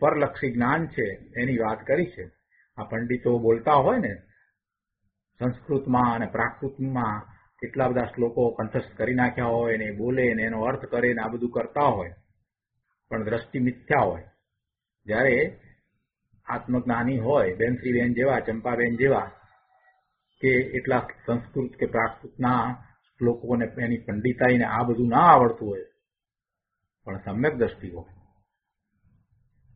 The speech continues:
પોતાના આત્માનું જ્ઞાન તે જ્ઞાન છે, આ બહારના જ્ઞાન છે,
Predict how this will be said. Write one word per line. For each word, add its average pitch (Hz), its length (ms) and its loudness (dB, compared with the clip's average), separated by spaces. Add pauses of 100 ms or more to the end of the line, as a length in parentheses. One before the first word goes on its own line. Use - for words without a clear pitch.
(120)
પોતાના 117 540 0
આત્માનું 131 560 0
જ્ઞાન 123 340 2
તે 135 160 0
જ્ઞાન 123 360 2
છે, 113 200 -4 (640)
આ 113 120 -2
બહારના 95 500 -2
જ્ઞાન 127 360 2
છે, 120 180 0